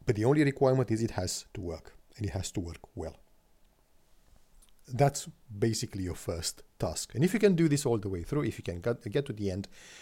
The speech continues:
without much help from anyone else, then,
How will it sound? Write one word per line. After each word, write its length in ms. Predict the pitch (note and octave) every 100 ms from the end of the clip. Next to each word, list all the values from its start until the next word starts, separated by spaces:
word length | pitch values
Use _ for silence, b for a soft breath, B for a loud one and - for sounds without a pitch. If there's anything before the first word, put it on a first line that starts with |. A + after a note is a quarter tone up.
| B B
without 420 | G#2+ C3 B2+ - - -
much 240 | G#2+ -
help 160 | A2 G#2
from 180 | G#2+ G2
anyone 300 | F#2+ F2 A2+
else, 320 | F#2 F#2 - B B B B
then, 580 | A2 A2 G2 G2 F#2+